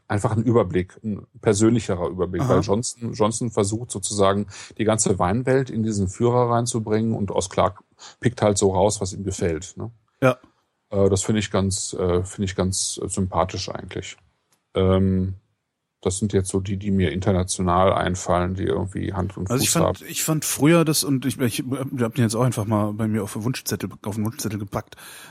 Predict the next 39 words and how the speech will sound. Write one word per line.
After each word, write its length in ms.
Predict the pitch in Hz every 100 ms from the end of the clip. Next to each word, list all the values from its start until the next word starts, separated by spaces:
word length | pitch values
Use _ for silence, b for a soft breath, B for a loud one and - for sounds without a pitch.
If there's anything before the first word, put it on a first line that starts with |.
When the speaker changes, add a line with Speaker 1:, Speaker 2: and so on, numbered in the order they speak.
| B
Speaker 2:
Ähm, 280 | 120 139 123 B B -
ich 120 | -
fand 160 | 147
früher 220 | - 165 160
den 120 | 156
Johnson 360 | 143 165 151
eigentlich 320 | 117 117 110 127
immer 220 | 117 117
ganz 160 | 113
schön, 280 | - 127 135
weil 120 | 127
das, 260 | 120 127 -
äh, 320 | 143 120 120 120 _ b b b b b b b _ -
ja, 120 | 139
der 80 | 139
so, 160 | 143 135
der, 160 | 139
der 160 | 131 143
abstrahiert 480 | - - 135 160 -
so 100 | 135
von 240 | 131 120
seinem 300 | 120 117 117
Geschmack 420 | 120 - 117 -
halt, 280 | 113 107 -
ne? 180 | 123 160
Wie 40 |
du 100 | 123
schon 180 | - 120
sagtest, 320 | 120 120 110
der 80 | 110
versucht 260 | 113 127 139
irgendwie 200 | 127 127
so 100 | 127
einen 140 | 117
globalen 420 | 117 117 123 127
Speaker 1:
Ja. 80 | 107
Speaker 2:
Überblick 320 | 120 113 -
zu 100 | 120
geben 260 | 107 113